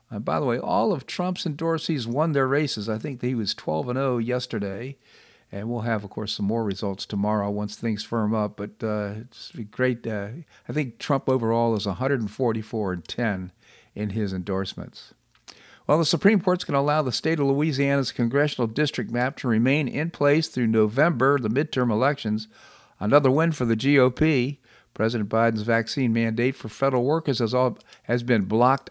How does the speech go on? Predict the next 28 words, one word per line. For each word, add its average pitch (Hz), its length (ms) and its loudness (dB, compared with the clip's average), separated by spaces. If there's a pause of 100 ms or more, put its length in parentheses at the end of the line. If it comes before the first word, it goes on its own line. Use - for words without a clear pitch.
again 131 640 2 (320)
after 117 300 0
the 104 100 0
Fifth 143 400 2
U 131 240 4
S 117 100 2
Circuit 135 380 -2
Court 131 200 -2
of 110 80 -2
Appeals 139 460 2
in 110 120 4
New 110 120 4
Orleans 110 520 2
dissolved 127 600 6
its, 110 220 -4 (300)
uh, 127 160 -4
April 120 580 2 (460)
ruling 143 480 8
by 127 160 6
a, 117 220 6
a 107 340 0
three-judge 135 600 0
panel 139 360 2
that 110 140 -2
upheld 117 400 -2
the 107 80 0
administration's 107 760 -2
requirement. 98 600 -4